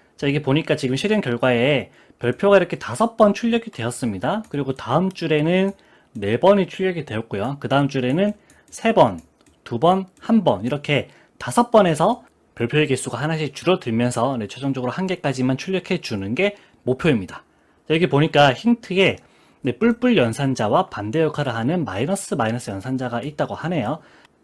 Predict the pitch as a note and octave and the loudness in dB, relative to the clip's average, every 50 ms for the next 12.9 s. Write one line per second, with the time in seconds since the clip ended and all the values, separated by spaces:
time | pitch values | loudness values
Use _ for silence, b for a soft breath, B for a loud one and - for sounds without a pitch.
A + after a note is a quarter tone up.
0 | _ _ - B2+ - - A#3 A#3+ A#3+ B3+ A#3+ F#3 D3 C#3 E3 D#3 D3 D3+ D3 C#3+ | _ _ -4 -4 -2 0 0 0 0 0 2 2 2 2 2 0 2 2 2 2
1 | C3 A#2 A2 A2+ - E3 F#3+ E3+ C3+ A2+ - - - B3 B3 A#3+ - A#2+ A2 A#2 | 2 2 0 0 2 2 2 2 2 0 -2 0 2 2 2 2 2 -2 -2 0
2 | A#2+ A#2 G#2+ G2+ G2+ G#2+ - F3+ D3 - A#2 - - C#3+ C#3 D3 E3 D#3+ - - | 0 0 0 -2 -4 -4 -4 -4 -4 -4 -4 -4 -4 -2 -2 -2 -2 -4 -6 -6
3 | - F#3 F3 E3+ E3+ E3+ E3+ b b b b - A#2 C3 D#3+ F3+ G3 G#3 G3+ - | -2 0 0 0 0 -2 -4 b b b b -4 -2 0 2 2 2 0 -2 -8
4 | _ _ - A2+ G2 B2+ C#3 C#3 C#3 B2 D3 C3 A#2 A2+ A2+ B2 C3 C3 C3+ C#3 | _ _ -8 -6 -4 -2 0 -2 0 0 2 2 2 2 0 0 0 -2 -2 -4
5 | C3 - G#2+ G#2+ C3 C3 - D#3 - A#2+ A2 A2 - F3+ C#3 D#3 F3+ F3+ F3 E3+ | -6 -6 -6 -6 -4 -2 -2 -4 -2 -4 -6 -4 -4 -6 -4 -2 -2 -2 -2 -2
6 | - A3+ A3+ A3 - - - - G#3+ G3+ - F3 C#3+ - - G#3+ - A3+ G#3 - | -2 -2 -2 -2 -4 -6 -4 -4 -4 -4 -2 -4 -6 -4 -4 0 0 0 0 0
7 | - C#3+ - F#3 D3+ B2+ A#2 B B B B - D3+ E3 E3+ C#3+ D3 C#3+ - D3 | -2 0 4 4 4 4 4 B B B B -4 0 0 0 0 -2 -4 -4 -6
8 | C#3+ D3 D3 C#3+ - C#3 - - - A#3+ A3+ - - A#2+ A2+ A#2+ B2 - B2 G#2+ | -4 -4 -4 -6 -6 -10 -12 -4 -2 0 0 0 -2 -2 -2 -2 -2 -2 -4 -6
9 | A2 - A#2 A2 - - C3+ C#3 F3 - - F#3 C#3+ A2 G#2+ A#2+ D3 A#2 B B | -4 -6 -6 -6 -6 -8 -8 -6 -4 -2 -2 -2 -2 -2 -2 -2 -4 -4 B B
10 | B B B B B - A#2+ C3 D#3+ G3 G3 G3 F#3 F3+ F3+ F#3 F#3 F#3 F3+ D3+ | B B B B B -4 0 4 6 6 6 6 4 4 4 4 4 4 2 2
11 | A2 G#2 G#2+ C#3+ F3+ F#3 - - E3 B2+ A2 A2+ C3 C#3 C#3+ C3 A2+ G#2 A#2 A#2+ | 0 0 0 0 0 -2 -2 -2 -2 0 0 0 0 -2 -2 -4 -6 -6 -6 -6
12 | A#2 A#2 A2+ A2 G2+ - - F3+ F3 F3 E3+ - D#3+ D#3 D#3+ D#3 B | -4 -4 -4 -6 -6 -6 -4 0 0 0 0 0 -2 -2 -2 -2 B